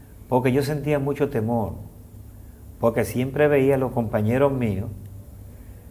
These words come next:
que salían de los grupos, hacían un grupo y antes del año ya no existían.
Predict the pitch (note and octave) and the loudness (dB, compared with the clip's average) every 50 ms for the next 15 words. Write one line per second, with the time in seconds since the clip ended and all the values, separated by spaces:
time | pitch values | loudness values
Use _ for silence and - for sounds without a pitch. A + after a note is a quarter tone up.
0 | - - - - - - - - B2 A#2 A#2 A#2 A#2 A2+ A2+ A2 A2+ A2+ A2+ A2 | -20 -20 -20 -20 -20 -18 -10 -2 0 2 4 4 4 4 4 4 4 6 4 4
1 | A2 G#2+ G#2 - - A2+ G#2 G#2+ A#2+ C#3 C#3+ C#3+ C#3 C3 B2+ A#2+ A2 B2 C3+ B2+ | 4 2 2 4 4 4 6 6 4 4 4 4 2 2 2 2 2 4 4 4
2 | G2+ F#2 G2+ G#2+ G#2+ - - - - - - - - - - - A2 G#2+ A2 - | 4 2 -2 -6 -6 -8 -12 -16 -16 -18 -18 -18 -20 -12 -4 2 2 2 2 2
3 | A#2+ B2 C3+ C#3 C#3+ C#3 C3 C3+ D3 D3+ C3+ A2+ C#3+ B2 A#2 A#2 - - A#2 A2+ | 2 0 2 2 0 0 2 4 6 6 6 6 4 -2 -4 -6 -4 0 2 4
4 | A2 A#2 C3 B2+ B2 C#3 A#2+ A2+ A2 B2+ B2+ A#2 A2 G#2 A2 A#2 A#2+ A2+ G#2+ G2+ | 4 4 2 2 0 0 2 2 2 2 2 2 0 2 2 2 2 0 -2 -4
5 | - F#2+ F#2 - - D#3+ E3+ F#2+ E2+ | -6 -6 -8 -6 -6 -6 -6 -6 -8